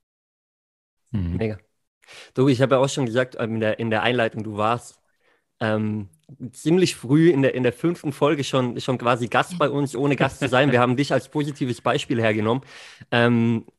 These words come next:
Speaker 2: äh, wer sich zurückerinnert, damals ging's darum, wir haben gesagt, ähm, Fabi, das ist von, von Eric Worre damals quasi, „Hey, wenn du in der Stunde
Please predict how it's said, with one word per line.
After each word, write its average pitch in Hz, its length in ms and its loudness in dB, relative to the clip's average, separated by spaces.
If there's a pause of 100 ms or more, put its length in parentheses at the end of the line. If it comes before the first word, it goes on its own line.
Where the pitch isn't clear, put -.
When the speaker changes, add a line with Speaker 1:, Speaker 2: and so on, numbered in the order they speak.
Speaker 2:
äh, - 220 -8
wer - 520 0
sich 143 260 -4
zurückerinnert, 156 880 0
damals 143 600 -2
ging's 160 300 -4
darum, 151 540 -4 (380)
wir 127 340 0
haben 139 240 4
gesagt, 131 520 -2
ähm, 120 320 0 (1080)
Fabi, 147 320 4
das 123 140 -4
ist 117 360 -10
von, 135 220 4
von 143 240 2
Eric 143 300 6
Worre 143 280 6
damals 135 420 2
quasi, 135 360 -2
„Hey, 135 280 4
wenn 135 160 0
du 143 280 0
in 131 220 -2
der 131 100 0
Stunde 147 680 0